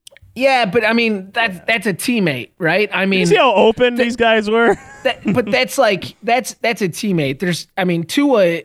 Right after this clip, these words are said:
Speaker 1: is already in the N F L and was already picked, you know, like, whatever, like, s-, top, top ten.
Speaker 2: Fifth, yeah.
Speaker 1: Uh, yeah, fifth.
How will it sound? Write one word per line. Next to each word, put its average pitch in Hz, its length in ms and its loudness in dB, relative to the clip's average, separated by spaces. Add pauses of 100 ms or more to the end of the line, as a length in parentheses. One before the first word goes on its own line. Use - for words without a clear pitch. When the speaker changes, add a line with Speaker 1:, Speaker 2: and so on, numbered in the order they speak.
Speaker 1:
is 180 640 0 (100)
already 180 500 2
in 196 140 -2
the 151 120 -2
N 143 80 -2
F 135 180 -6
L 143 220 0
and 147 140 -2
was 147 140 -4
already 156 240 0
picked, 170 460 -6
you 151 100 -4
know, 139 140 -2
like, 127 240 -6
whatever, 135 360 -4
like, 123 240 -16
s-, - 280 -14 (220)
top, - 320 -6 (380)
top 170 240 -6
ten. 143 220 -6
Speaker 2:
Fifth, 107 200 -4 (240)
yeah. 87 140 -12
Speaker 1:
Uh, 165 340 0
yeah, 165 240 -2
fifth. 139 480 -4